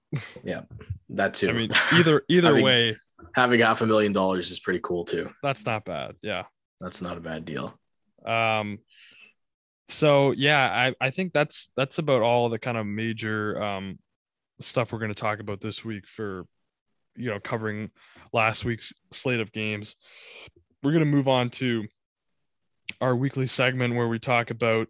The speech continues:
Speaker 1: uh, our survivor pool. So last week we both picked,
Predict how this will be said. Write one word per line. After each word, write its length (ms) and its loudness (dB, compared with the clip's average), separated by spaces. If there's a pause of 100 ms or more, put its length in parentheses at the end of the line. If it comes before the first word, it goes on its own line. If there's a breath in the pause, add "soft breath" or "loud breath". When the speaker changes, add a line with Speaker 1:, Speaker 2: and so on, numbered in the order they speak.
Speaker 1:
uh, 40 -4
our 800 -2 (280)
survivor 540 -2
pool. 440 -12
So 420 -6 (520 soft breath)
last 340 0
week 220 0
we 120 0
both 400 0
picked, 420 -2